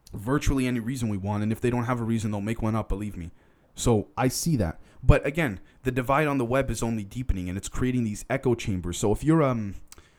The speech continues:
a staunch conservative or a staunch Democrat or, or, you know, liberal or centrist or what have you, even if you're,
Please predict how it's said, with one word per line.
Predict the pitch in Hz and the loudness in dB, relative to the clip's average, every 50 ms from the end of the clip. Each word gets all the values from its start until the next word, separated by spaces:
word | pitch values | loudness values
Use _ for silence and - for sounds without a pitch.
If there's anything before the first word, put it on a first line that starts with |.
| _ _ _ _ _ _ _ _ _ _ _ - | _ _ _ _ _ _ _ _ _ _ _ -8
a | - 120 | -6 -4
staunch | - - - 151 147 156 151 147 - - | -2 0 2 4 4 4 2 0 -2 -2
conservative | - 139 123 - - 139 135 131 107 104 92 95 87 | -2 -2 0 2 4 6 6 6 4 2 -4 -2 0
or | 101 | 0
a | 92 90 | 0 0
staunch | - - - - 131 131 135 127 - - - | 0 -2 0 2 4 4 4 2 0 -2 -4
Democrat | - 113 113 110 101 - - 95 90 85 85 | -2 -2 -2 -2 -4 -2 -2 -2 -2 0 0
or, | 90 85 | 0 -2
or, | - 69 95 90 87 - | 0 0 0 -2 -2 -2
you | 87 113 | -2 -2
know, | 110 95 | -2 -2
liberal | 95 98 107 120 120 107 113 113 110 104 101 | -2 0 0 0 2 4 6 6 6 6 4
or | 101 95 92 | 4 2 2
centrist | 92 - - 139 127 123 - - 110 101 - - | 0 0 0 2 2 2 0 0 -2 -2 -2 -2
or | 107 | -4
what | 107 110 107 | -2 -2 -2
have | 101 110 113 110 | -2 -2 -4 -4
you, | 104 101 | -4 -2
even | 117 170 180 196 | 0 2 2 2
if | 185 - 165 | 2 4 4
you're, | 160 151 147 - | 4 4 4 2